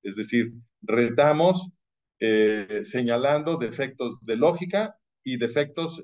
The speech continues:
en el empate entre lo que se afirma y la evidencia disponible. Eso es, eso es retar racionalmente.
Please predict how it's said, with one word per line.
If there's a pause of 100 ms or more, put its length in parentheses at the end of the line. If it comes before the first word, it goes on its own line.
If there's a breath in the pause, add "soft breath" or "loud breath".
en (540)
el
empate
entre
lo
que
se
afirma
y
la
evidencia
disponible. (960)
Eso
es,
eso
es
retar
racionalmente.